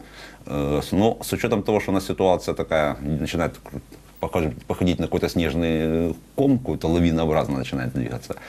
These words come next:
мы, э, на завтра проводим заседание, специальное собра-, заседание комиссии накануне сессии. Э, на нем мы вызвали представителей водоканала.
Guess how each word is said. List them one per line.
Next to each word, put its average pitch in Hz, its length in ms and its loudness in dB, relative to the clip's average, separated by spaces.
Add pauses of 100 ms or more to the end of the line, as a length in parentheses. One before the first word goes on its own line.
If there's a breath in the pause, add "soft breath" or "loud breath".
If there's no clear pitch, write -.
(280 loud breath)
мы, 120 500 4
э, 80 800 4 (100)
на 104 160 4
завтра 85 500 4
проводим 92 340 4
заседание, 85 500 2
специальное 78 560 0
собра-, 78 240 -2
заседание 82 360 0
комиссии 69 380 -2
накануне 73 440 0
сессии. 85 420 -4 (400 loud breath)
Э, 76 260 0
на 90 160 4
нем 104 320 4
мы 90 100 6
вызвали 82 720 4
представителей 78 520 0
водоканала. 76 720 0